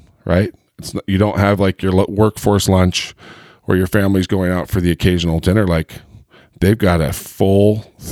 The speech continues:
twenty car deep line from eleven in the morning or from nine in the morning if it's Chick-fil-A till, you know, close. And so,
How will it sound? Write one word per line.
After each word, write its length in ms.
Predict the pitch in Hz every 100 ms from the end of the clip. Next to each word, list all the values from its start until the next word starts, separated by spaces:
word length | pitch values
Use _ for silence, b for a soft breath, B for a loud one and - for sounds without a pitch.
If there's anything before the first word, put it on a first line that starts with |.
| - -
twenty 500 | - 98 104 101 107 - -
car 340 | 104 101 104 - - - - _ _ - 104
deep 280 | 117 117 -
line 580 | 101 92 90 87 92 - b b b -
from 420 | 95 87 82 80 - _ 76
eleven 580 | 82 87 87 87 87 -
in 120 | 90
the 80 | 87
morning 280 | 82 80
or 140 | 80 87
from 360 | - 80 76 - - -
nine 300 | 85 95 139
in 120 | 92
the 60 | 78
morning 440 | 78 71 76 - B B B B B B
if 100 | 90
it's 120 | 85
Chick-fil-A 540 | - 101 - 82 80 80
till, 440 | - 82 78 78 - b b b b b b
you 140 | -
know, 160 | 82 73 -
close. 480 | - 80 69 - - B B B B B B B
And 140 | 101 -
so, 480 | 107 104 98 92